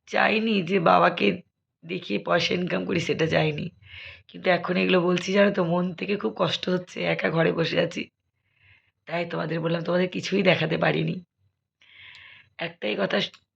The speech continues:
যারা কাকিমাকে ভালোবাসো, সবাই একটাই ভগবানের কাছে প্রার্থনা করো, আমার বাবু যেখানে গেছে, খুব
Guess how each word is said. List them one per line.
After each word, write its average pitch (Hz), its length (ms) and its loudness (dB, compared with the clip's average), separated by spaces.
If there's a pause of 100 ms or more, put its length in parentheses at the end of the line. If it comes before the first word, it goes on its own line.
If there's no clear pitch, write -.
(140)
যারা 180 200 -2
কাকিমাকে 180 500 0
ভালোবাসো, 170 600 4 (680)
সবাই 190 360 0
একটাই 190 320 0
ভগবানের 190 560 6
কাছে 196 200 4
প্রার্থনা 185 500 2
করো, 185 180 4
আমার 175 220 4
বাবু 175 220 4
যেখানে 175 380 2
গেছে, 180 240 2 (600)
খুব 277 180 -10